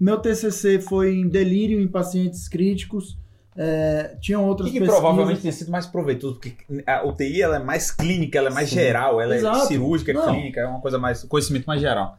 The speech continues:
Speaker 1: Então, isso sem dúvida nenhuma, Danilo já mostrou que me ajudou muito, tanto na residência de cirurgia geral quanto na de cirurgia vascular. Me fez,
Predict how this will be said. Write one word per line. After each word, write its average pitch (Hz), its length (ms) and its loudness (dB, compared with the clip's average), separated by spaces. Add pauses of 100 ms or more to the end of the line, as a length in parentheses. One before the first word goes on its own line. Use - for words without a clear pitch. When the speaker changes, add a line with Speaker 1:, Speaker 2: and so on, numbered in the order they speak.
(120)
Speaker 1:
Então, 247 440 -2
isso 320 360 2
sem 269 320 0
dúvida 190 400 0
nenhuma, 185 240 2
Danilo 247 360 0
já 254 160 -2
mostrou 220 440 -2
que 269 160 -6
me 247 140 -2
ajudou 214 360 -2
muito, 214 400 0 (400)
tanto 208 240 0
na 180 340 0
residência 160 420 -6
de - 60 -18
cirurgia 156 220 -4
geral 156 360 0
quanto 208 240 -2
na 220 140 -2
de 226 200 -6
cirurgia 208 300 -4
vascular. 175 500 -6 (160)
Me 185 220 4
fez, 220 380 -2